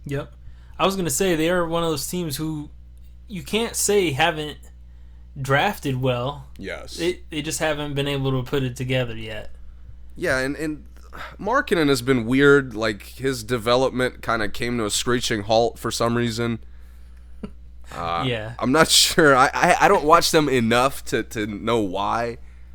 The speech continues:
Speaker 1: Yeah.
Speaker 2: Uh, but again, it's just competing on both ends. LaVine is,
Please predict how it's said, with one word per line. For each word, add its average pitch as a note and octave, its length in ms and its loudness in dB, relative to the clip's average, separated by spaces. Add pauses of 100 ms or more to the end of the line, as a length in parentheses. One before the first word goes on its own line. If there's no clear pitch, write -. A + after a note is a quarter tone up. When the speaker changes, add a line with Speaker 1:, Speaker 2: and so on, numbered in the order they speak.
(280)
Speaker 1:
Yeah. B2 360 -6
Speaker 2:
Uh, F2 320 -6
but - 180 -4
again, C#3 500 0
it's - 300 -6
just - 400 -6
competing E3 580 -4
on C#3 140 0
both C3+ 320 -2
ends. C3+ 460 -2
LaVine A#2 500 -2
is, B2+ 300 -6